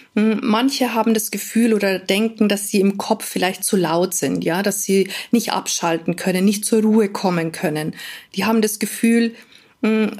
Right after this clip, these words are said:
weil so viel in ihrem Kopf los ist und sie es nicht schaffen, den Knopf zu finden, wo mal absolute Stille ist, können sie auch keine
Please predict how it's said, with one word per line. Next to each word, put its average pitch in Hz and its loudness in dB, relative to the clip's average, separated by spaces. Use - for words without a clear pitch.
weil 214 0
so 285 2
viel 285 0
in 220 0
ihrem 214 2
Kopf - -2
los 277 2
ist 277 -2
und 220 0
sie 226 0
es 214 -2
nicht 277 2
schaffen, 226 -4
den 196 -2
Knopf 226 -2
zu 214 -6
finden, 240 0
wo 220 2
mal 202 0
absolute 214 -2
Stille 254 0
ist, 247 -2
können 220 2
sie 208 0
auch 214 -2
keine 196 0